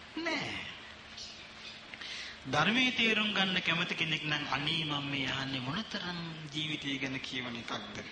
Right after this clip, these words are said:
ජීවිතය ගැන මොනතරම් අවබෝධයක් ඇති කරන්න පුළුවන්ද මේ ධර්මයට?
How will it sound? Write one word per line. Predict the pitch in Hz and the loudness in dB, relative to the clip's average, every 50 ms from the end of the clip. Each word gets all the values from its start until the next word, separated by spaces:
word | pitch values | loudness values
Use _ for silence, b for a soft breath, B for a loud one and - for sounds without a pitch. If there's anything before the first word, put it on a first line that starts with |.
| - - - - - - - - - - - - - - - - - B B B B B B B B B B B B B - | -12 -14 -14 -14 -14 -16 -16 -16 -16 -16 -16 -16 -16 -16 -16 -16 -16 B B B B B B B B B B B B B -2
ජීවිතය | 143 139 170 185 190 180 180 170 | 2 4 6 6 6 6 6 6
ගැන | 165 165 170 | 6 4 4
මොනතරම් | 160 160 175 202 214 - 220 202 196 175 | 4 4 4 4 2 4 4 4 4 4
අවබෝධයක් | 165 170 202 226 226 240 226 226 208 196 196 196 185 - | 4 4 4 4 2 2 2 2 2 2 2 2 2 0
ඇති | - 180 - - | 0 -2 -2 -2
කරන්න | - 180 180 170 170 170 160 160 | -2 0 2 2 2 2 0 -2
පුළුවන්ද | - 170 160 156 156 151 147 143 | -2 -2 0 2 0 0 0 0
මේ | 139 139 139 135 | 0 0 0 2
ධර්මයට? | 131 131 131 131 139 131 127 117 113 - | 0 0 0 0 0 0 -2 -2 -4 -6